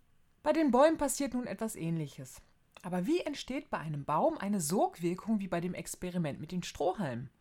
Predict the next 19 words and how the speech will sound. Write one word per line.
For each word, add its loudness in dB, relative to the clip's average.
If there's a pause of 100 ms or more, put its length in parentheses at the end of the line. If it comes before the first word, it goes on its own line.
Es -2
sitzt 0
ja 4
niemand 4
oben 0
im 0
Baum 0
und -2
saugt -2
an -6
der -8
Spitze. -6 (680)
Nein, 0 (460)
beim -12
Baum 4
verdunstet -2
das -8
Wasser -8
oben -4